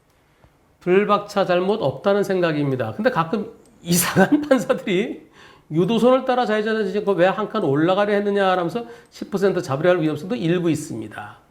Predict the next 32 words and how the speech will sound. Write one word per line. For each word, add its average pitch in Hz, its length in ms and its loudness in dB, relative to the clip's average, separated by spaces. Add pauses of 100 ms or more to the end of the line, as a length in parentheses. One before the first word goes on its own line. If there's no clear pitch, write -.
(360)
양측 180 280 0
보험사 214 220 -2
몇 185 180 0
대 214 80 0
몇 180 100 0
주장했나요? 127 760 -2 (520)
근데 220 200 -4
상대 214 260 0
측 196 160 -8
보험사 190 260 0
팔십, - 380 -4
팔십 - 240 -4
대 196 60 -2
이십 - 160 -6
주장해서 175 260 -2
그렇게 - 260 -4
진행했습니다. 147 1120 0 (480)
이미 175 180 0
마무리가 135 400 0
됐네요. 107 580 -8 (680)
제가 190 280 2
자-, 185 160 -4
아, 165 180 2
마무리 190 260 2
아직 294 120 0
안 254 100 -2
됐군요. 190 360 -2
제가 202 180 0
자차도 196 400 -2
가입 185 200 2
안 160 160 0
되고 175 600 0